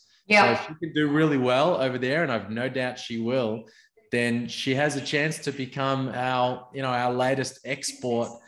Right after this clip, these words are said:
Speaker 2: to the biggest and best league in the world. So huge
Speaker 1: Mm-hmm.
Speaker 2: congratulations to her, uh, to Scott Butler, the head of the referees at the N B L, who's been a part of, you know, bringing her into the mix and helping her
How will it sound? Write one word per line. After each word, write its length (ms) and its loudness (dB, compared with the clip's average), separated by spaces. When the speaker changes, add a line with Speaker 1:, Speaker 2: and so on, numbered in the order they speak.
Speaker 2:
to 640 0
the 60 -8
biggest 460 0
and 100 -4
best 320 -2
league 260 -2
in 120 -2
the 80 -2
world. 400 0
So 380 0
huge 420 2
Speaker 1:
Mm-hmm. 80 -2
Speaker 2:
congratulations 1000 -4
to 180 0
her, 540 4
uh, 180 -4
to 120 2
Scott 440 0
Butler, 520 2
the 100 0
head 140 0
of 80 -2
the 80 -2
referees 580 -4
at 140 -10
the 140 -2
N 120 -4
B 140 -2
L, 320 2
who's 200 -4
been 240 -4
a 60 -8
part 340 0
of, 140 -4
you 60 -4
know, 100 0
bringing 540 0
her 280 2
into 260 -4
the 100 -4
mix 360 -4
and 120 -10
helping 400 0
her 360 4